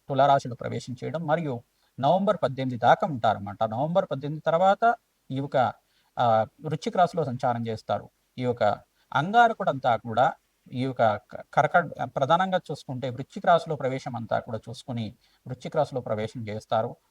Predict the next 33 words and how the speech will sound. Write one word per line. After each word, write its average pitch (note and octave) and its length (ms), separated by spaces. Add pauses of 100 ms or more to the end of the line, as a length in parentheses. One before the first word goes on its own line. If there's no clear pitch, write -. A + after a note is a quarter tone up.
(100)
అక్టోబర్ B2+ 460
ఇరవై A#2+ 220
ఏడవ B2 160
తారీఖు A2 280
నుంచి A#2+ 220 (160)
ఈ - 60
యొక్క G#2 180 (380)
వృశ్చిక B2 300
రాశిలో B2+ 260
ప్రవేశం A#2 400
చేసి A#2+ 180
నలభై A#2+ 300
ఐదు A#2 80
రోజుల A#2+ 260
దాకా A#2+ 260 (200)
సంచారం A#2+ 380
జరుగుతుంది. A#2 500
మరియు B2+ 260
బృహస్పతి D#3+ 520
అంతా B2 240
కూడా A#2+ 320
అతిచారంలో F#3 520
సంచారం C3 500
చేస్తున్నారు. A2+ 520 (360)
మరియు D#3+ 300 (100)
వక్రగతి, E3 500
రుజుమార్గం, C#3+ 680
వక్రగతి C#3+ 540
అంతా B2+ 240
కూడా B2+ 180
సంచారం A#2+ 380
జరుగుతుంది. A2+ 480 (300)
అక్టోబర్ F3 460